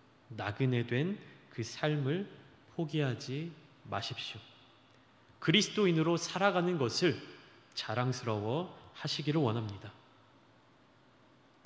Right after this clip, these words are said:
결코 변하지 않는 소망 되시는 예수 그리스도만을 붙들고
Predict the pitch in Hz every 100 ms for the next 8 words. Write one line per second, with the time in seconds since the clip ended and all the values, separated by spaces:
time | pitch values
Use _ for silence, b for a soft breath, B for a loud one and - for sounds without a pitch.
0 | B B 135 123 143 - 127 160 160 135
1 | 135 190 240 B B - - 180 180 160
2 | 135 - 120 135 101 104 131 147 147 143
3 | 139 123 113 110 - 131 147 120 120 170
4 | 220